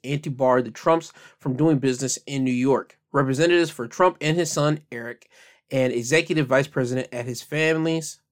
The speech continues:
well, father's company, had evaded service of the lawsuit ever since it was filed three weeks ago on September twenty-first. Habba and a lawyer for Eric Trump,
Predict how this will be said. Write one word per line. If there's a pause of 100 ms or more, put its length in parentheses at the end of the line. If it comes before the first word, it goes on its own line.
(200)
well,
father's
company, (340)
had
evaded
service (140)
of
the
lawsuit
ever
since
it
was
filed
three
weeks
ago
on
September
twenty-first. (460)
Habba
and
a
lawyer
for
Eric
Trump,